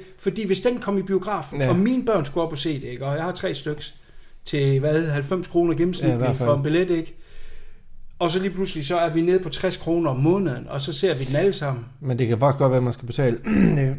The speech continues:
Speaker 2: mener, må ikke hænge mig på det, at de amerikanere i hvert fald skulle betale for den.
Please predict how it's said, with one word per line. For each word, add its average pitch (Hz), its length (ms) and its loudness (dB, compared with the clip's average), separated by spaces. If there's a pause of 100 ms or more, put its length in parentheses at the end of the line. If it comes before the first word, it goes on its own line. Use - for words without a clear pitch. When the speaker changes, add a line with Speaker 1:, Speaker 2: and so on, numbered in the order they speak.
Speaker 2:
mener, 135 560 4
må 117 140 -4
ikke 139 80 -2
hænge 135 140 2
mig 131 80 0
på 135 120 -2
det, 117 80 0
at 110 80 -2 (720)
de - 80 -14
amerikanere 127 400 0
i - 20 -2
hvert 113 160 -4
fald 120 120 -4
skulle - 560 -14
betale 113 340 -8
for - 140 -8
den. 107 140 -8